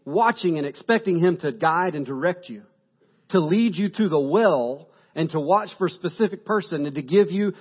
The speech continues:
the specific prayer to pray of what should take place and what's gonna happen, so that, number three, you can experience joy in encountering and witnessing and personally knowing that God is moving on your behalf,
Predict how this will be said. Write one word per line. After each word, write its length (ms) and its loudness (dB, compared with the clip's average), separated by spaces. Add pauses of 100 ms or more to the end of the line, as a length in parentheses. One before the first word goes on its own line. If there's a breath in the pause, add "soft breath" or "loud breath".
(120)
the 60 -4
specific 640 -4
prayer 260 4
to 100 2
pray 440 0 (180 soft breath)
of 140 0
what 400 4
should 240 -6
take 260 0
place 360 -2
and 120 -4
what's 160 -2
gonna 180 -2
happen, 380 -4 (300 soft breath)
so 520 4
that, 340 2 (280 soft breath)
number 240 4
three, 320 2
you 220 2
can 140 2
experience 680 -2
joy 500 0 (1900)
in 140 4
encountering 800 0
and 180 -4
witnessing 580 -2
and 140 -8
personally 560 2
knowing 440 4
that 140 -8
God 320 6
is 140 -2
moving 380 4
on 100 0
your 140 2
behalf, 420 0